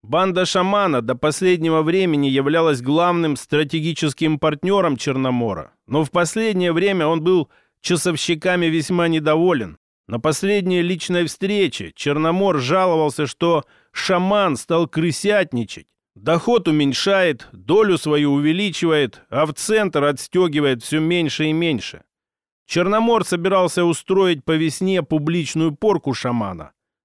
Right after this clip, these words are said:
Только вот события стали развиваться стремительно, и с поркой он явно опоздал. А прошлой ночью часовой завод подвергся массированной атаке со стороны масловцев,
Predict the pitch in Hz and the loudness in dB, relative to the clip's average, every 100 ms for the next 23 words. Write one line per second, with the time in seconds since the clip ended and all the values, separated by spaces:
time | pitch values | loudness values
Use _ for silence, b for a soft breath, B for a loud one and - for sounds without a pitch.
0 | - 170 190 233 240 - 208 180 214 175 | -4 -2 0 0 0 0 0 0 -2 0
1 | 143 104 _ _ _ - - 180 214 196 | 0 -2 _ _ _ -20 -6 0 2 2
2 | 175 151 170 175 170 165 - - 165 170 | 0 0 2 2 0 -4 -4 -2 0 0
3 | 202 180 143 135 117 - _ _ - 143 | 0 0 -2 -2 -4 -6 _ _ -6 -6
4 | - - 208 208 160 156 131 - _ _ | -6 -2 2 2 0 -2 -2 -4 _ _
5 | _ 160 170 143 160 156 151 143 147 131 | _ -2 0 2 2 2 0 0 0 -2
6 | 123 165 139 82 - _ _ _ - 180 | 0 0 0 -4 -14 _ _ _ -4 -2
7 | 190 247 247 214 175 170 156 135 - 107 | 0 2 2 2 2 2 2 0 -4 -10
8 | - 165 - 233 240 196 175 208 220 180 | -4 -2 0 2 2 2 2 2 2 0
9 | 170 156 185 175 147 175 180 165 202 190 | -2 0 0 0 0 0 0 0 0 2
10 | 175 170 170 165 208 185 - 131 139 123 | 2 2 2 0 0 0 0 -2 -2 0
11 | 160 165 170 165 185 170 - 110 - - | 0 2 2 0 0 0 -2 -4 -6 -18
12 | - | -20